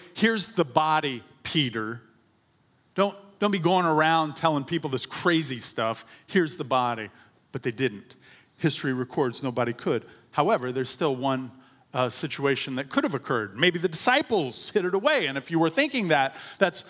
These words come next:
that's a great place for your brain to go. "Did the disciples do that?" Well, no. And here's why I say no, because they all lost their life for the gospel of Jesus Christ.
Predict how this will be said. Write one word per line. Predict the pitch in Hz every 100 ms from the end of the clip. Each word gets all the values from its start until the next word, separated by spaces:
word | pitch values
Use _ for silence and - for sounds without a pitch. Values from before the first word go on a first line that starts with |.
| -
that's | 196 170
a | 165
great | 135 170 196 190
place | 226 277 -
for | -
your | 175 160
brain | 190 285
to | 285
go. | 165 143
"Did | 175 170
the |
disciples | 165 156 226 285 339 349 226
do | - 151 135
that?" | 127 107 - - - -
Well, | 160 160 170 - - _
no. | 196 160 277 339 131 101 104
And | 147
here's | 170 214
why | 208 240 226
I | 202
say | - 214
no, | 208 302 254
because | 170 185 240
they | 214 233
all | 247 285
lost | 269 277 -
their | 240
life | 240 311 262
for | -
the | 190
gospel | 190 285 262 220 196
of | 165
Jesus | 214 202 208
Christ. | - 311 247 131 -